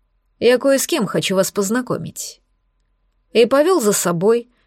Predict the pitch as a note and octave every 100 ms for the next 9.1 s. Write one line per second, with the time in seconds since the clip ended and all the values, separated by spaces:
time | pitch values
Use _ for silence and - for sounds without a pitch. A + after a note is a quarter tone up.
0 | - A3 G#3+ F#3 E3+ E3 A#3 C#4+ - _
1 | C#4+ D#4+ B3+ G#3 G3+ F#3+ F#3 G3+ G3+ F#3+
2 | D#3+ D3 - - - - _ _ _ _
3 | _ _ - F4 D4+ B3 - B3 A#3+ A3+
4 | D4+ D4+ - G#3 A#3+ E4+ G3 F3+ F3 -
5 | F3+ G3 G3+ G#3+ - - E3+ D3 - _
6 | - B3+ C4 - C4 B3 D#4+ F3+ C#3+ -
7 | E3+ F#3+ G3+ E3+ D3 - _ _ _ _
8 | - B3 F4+ G3 - A3+ F#3 D#3+ F3 D#3+
9 | D3